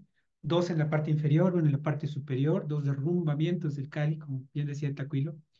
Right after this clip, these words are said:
El primero ocurre en la primera trecena, en el primer bloque de trecenas, porque aquí es bueno ya comenzar a entender también, todavía por bloques. En el bloque de las trecenas del, del Tlahuistlampa, en la séptima columna, en todos los chicomes de Cihuatlampa,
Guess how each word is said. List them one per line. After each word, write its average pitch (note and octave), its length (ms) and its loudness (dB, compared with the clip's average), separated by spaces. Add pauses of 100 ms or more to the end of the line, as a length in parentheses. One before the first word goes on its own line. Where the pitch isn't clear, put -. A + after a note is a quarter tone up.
(580)
El D#3+ 160 4
primero B3 600 6
ocurre F#3 640 2
en D#3 80 4
la C#3+ 120 4
primera F3 360 0
trecena, D3+ 640 0 (380)
en D3 100 -2
el C#3+ 60 -2
primer D#3+ 300 4
bloque F#3+ 260 4
de D3 80 2
trecenas, C#3+ 460 -2
porque C3+ 160 -6
aquí E3+ 340 -6 (300)
es E3+ 140 2
bueno F#3 200 8
ya F3+ 180 4
comenzar E3+ 300 0
a F3 40 -2
entender D#3 340 2
también, D#3 240 2
todavía D#3 340 0
por C#3 140 -4
bloques. E3+ 420 -4 (460)
En D3+ 100 2
el C#3+ 80 2
bloque G3 260 4
de G3+ 60 4
las F3+ 160 2
trecenas F3 420 0
del, D3+ 380 0
del E3 300 0
Tlahuistlampa, D#3 800 0 (720)
en C#3+ 180 2
la C#3 380 2
séptima G3+ 480 2
columna, D3+ 520 4
en C#3 160 -2
todos G3+ 220 4
los F#3 140 2
chicomes E3 760 -2
de C3 640 -4
Cihuatlampa, D3+ 720 2